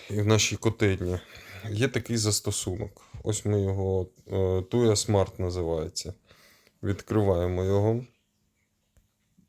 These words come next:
Дивіться, ми можемо і ми бачимо сам тепловий насос, да, і кімнатний термостат.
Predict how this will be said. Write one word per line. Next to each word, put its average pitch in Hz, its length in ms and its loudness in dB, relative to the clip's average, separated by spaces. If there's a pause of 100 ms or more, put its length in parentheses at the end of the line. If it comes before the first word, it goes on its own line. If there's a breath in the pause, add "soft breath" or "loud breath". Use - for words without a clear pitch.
(220)
Дивіться, 95 440 -2 (440 loud breath)
ми 110 100 6
можемо 104 560 4
і 104 80 -2
ми 104 160 4
бачимо 90 800 2
сам 98 400 2 (220)
тепловий 101 480 2
насос, 92 760 -2 (120)
да, 101 360 2
і 117 460 2
кімнатний 98 500 0
термостат. 101 680 2